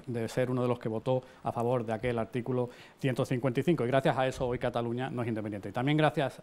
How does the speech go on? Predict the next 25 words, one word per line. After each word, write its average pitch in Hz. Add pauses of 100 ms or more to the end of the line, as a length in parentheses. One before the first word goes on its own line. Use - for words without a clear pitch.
a 135
la 123
posición 123
del 113
gobierno 127
del 110
Partido 120
Popular, 139 (160)
hoy 143
están 135
sentados 123
en 123
un 135
banquillo 127 (460)
aquellos 139
que 127
intentaron, 123 (300)
eh, 117
generar 117
aquella, 120 (240)
eh, 123
rebelión 120
contra 113
el 113
Estado. 110